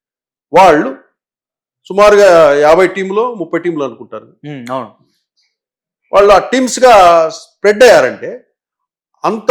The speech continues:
Speaker 1: నెట్వర్క్ అన్ని ప్లేసెస్కి వెళ్ళారంటే వీళ్ళు సినిమా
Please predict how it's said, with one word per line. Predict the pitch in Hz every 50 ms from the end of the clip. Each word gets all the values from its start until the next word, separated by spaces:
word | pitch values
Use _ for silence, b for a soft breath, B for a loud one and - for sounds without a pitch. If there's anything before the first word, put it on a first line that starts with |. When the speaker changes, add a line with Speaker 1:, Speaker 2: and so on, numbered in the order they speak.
| 233 214
Speaker 1:
నెట్వర్క్ | 196 202 208 - - 262 269 254 254 262 262 262 254
అన్ని | 214 202 220 220 226 233 226
ప్లేసెస్కి | 226 - 190 226 240 233 262 247 - - 208
వెళ్ళారంటే | 196 196 180 160 139 120 110 - 185 233 247 - _ _ _ _ _ _ _ _ _ _ 113 113 120
వీళ్ళు | 135 165 226 254 254 240 240 262 285 277 254 220 220
సినిమా | - - - 208 226 254 247 240 262